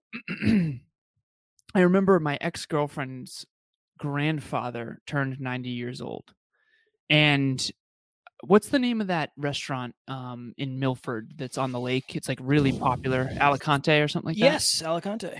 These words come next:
Speaker 1: Alicante's. It was there. And I remember we were at a round table. It was a very nice setting. And <clears throat> I remember I was hammering those, uh, Lindt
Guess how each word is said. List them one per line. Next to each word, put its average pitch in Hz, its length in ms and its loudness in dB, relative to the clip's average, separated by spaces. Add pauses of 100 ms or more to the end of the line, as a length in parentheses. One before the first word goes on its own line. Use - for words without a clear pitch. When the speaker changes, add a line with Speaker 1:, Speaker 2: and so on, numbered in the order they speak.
(140)
Speaker 1:
Alicante's. 139 640 2
It 165 60 6
was 147 180 6
there. 131 380 4 (320)
And 160 180 4
I 151 60 6
remember 175 340 8
we 180 140 8
were 156 160 8
at 143 120 6
a 139 60 2
round 139 360 0
table. 139 280 0
It 139 40 2
was - 100 -6
a - 60 -12
very 147 200 4
nice 139 240 -2
setting. 127 480 -8 (640)
And 143 560 6 (420)
<clears throat> 196 560 4 (340)
I 170 60 6
remember 190 260 6
I 170 100 8
was 135 120 4
hammering 151 540 0
those, 120 360 -6
uh, 123 240 -4
Lindt 143 500 -2